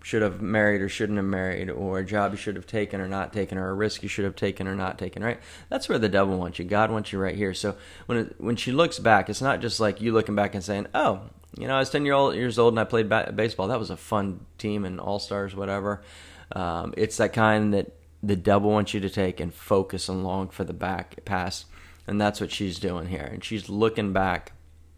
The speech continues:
in a very ungodly way, in a, the way that the devil wants her to focus on that, and she becomes a pillar of salt. So how does she become a p-, pillar of salt? Well,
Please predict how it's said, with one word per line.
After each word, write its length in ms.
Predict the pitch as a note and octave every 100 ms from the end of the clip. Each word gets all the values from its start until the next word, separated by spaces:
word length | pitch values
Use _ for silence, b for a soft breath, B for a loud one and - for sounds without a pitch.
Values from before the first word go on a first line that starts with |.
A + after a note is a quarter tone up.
| - - - - -
in 140 | G#2
a 100 | F2
very 540 | F2+ F2+ G2+ G2+ G2+ F#2+ -
ungodly 580 | G#2+ G#2+ G2 F#2+ G2 F#2+
way, 420 | G2 G2+ F#2 F#2 B B B B B B -
in 160 | F2+
a, 380 | E2+ F2 - - -
the 180 | - G2
way 160 | G2+
that 240 | F#2 F2+ -
the 120 | F#2+
devil 280 | G2 G2+ F2+
wants 240 | F2+ -
her 80 | F#2
to 160 | -
focus 400 | - G#2 - F#2+
on 160 | F#2+ F#2
that, 200 | F#2 - B B -
and 100 | F#2
she 100 | G#2+
becomes 380 | F#2+ G2+ F2+ E2+
a 60 |
pillar 220 | D#2+ F2+
of 140 | - -
salt. 400 | - - - -
So 400 | - F#2+ F2+ F2+ b b b b b
how 100 | A2
does 100 | A2
she 120 | - A2+
become 300 | G2+ A2+ G#2+
a 460 | E2+ - - A#2
p-, 60 | -
pillar 260 | A#2 G#2+ G2+
of 80 | G2
salt? 320 | A2 - - -
Well, 300 | G2 F#2+ G2